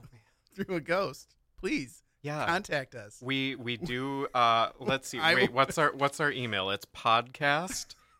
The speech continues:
Speaker 1: at orionlibrary dot org, O R I O N library dot org. Uh, yeah, I would love to have, like, a, a Mark Twain writing workshop
Speaker 2: I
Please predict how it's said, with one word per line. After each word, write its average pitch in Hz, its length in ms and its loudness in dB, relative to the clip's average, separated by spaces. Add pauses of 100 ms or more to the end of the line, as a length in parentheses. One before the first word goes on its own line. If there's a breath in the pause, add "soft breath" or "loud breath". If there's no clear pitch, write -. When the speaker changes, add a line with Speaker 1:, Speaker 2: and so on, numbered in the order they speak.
(120)
Speaker 1:
at 107 240 4 (520)
orionlibrary 104 760 -2
dot 98 340 0
org, 95 500 -8 (360 soft breath)
O 110 300 -4
R 101 480 -2
I 98 260 -2
O 123 220 -10
N 107 300 -8
library 98 440 -8
dot 104 300 -6
org. 90 340 -10 (580)
Uh, 98 380 0
yeah, 120 300 0
I 117 220 2
would 120 200 -6
love 110 400 -4
to 127 140 -8
have, 107 360 2
like, 107 240 -8
a, 98 380 0
a 104 100 -2
Mark 104 480 -2
Twain 107 520 -4
writing 101 580 -4
workshop 95 640 -6 (140)
Speaker 2:
I 156 120 -12